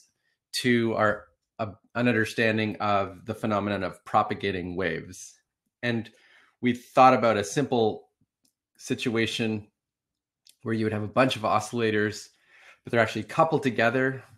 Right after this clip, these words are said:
for example, by some springs. And then we understood that in that situation,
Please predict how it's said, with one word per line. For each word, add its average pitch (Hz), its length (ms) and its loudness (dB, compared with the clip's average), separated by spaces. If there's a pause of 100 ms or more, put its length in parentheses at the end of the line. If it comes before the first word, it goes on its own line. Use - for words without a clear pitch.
for 107 160 -2
example, 101 400 -4
by 90 180 -4
some 87 240 -14
springs. 151 680 -6 (1000)
And 127 100 -2
then 139 100 4
we 135 120 4
understood 117 460 0
that 107 100 0
in 110 160 0
that 123 240 0
situation, 104 720 -8